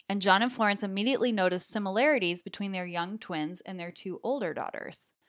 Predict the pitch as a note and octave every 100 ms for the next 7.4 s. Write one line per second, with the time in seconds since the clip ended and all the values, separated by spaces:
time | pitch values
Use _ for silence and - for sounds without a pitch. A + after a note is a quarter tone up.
0 | _ _ _ _ _ - G#3+ A3 A3+ E3+
1 | E3 A3+ - G#3 G#3 - G3 G3+ G3+ G3+
2 | F#3+ A#3 A#3+ F#3+ - - G3 _ G3 F#3
3 | F#3 G#3+ F3+ E3+ E3+ F3 F3 F#3+ G3 F3
4 | C#3+ - - - F3 _ _ _ _ _
5 | - A3 A#3+ C4+ B3 A#3 F#3+ A#3+ B3 G#3+
6 | G#3 G3 F#3 F#3 F3+ F#3+ F3 F3 E3+ F3
7 | F#3 G#3+ -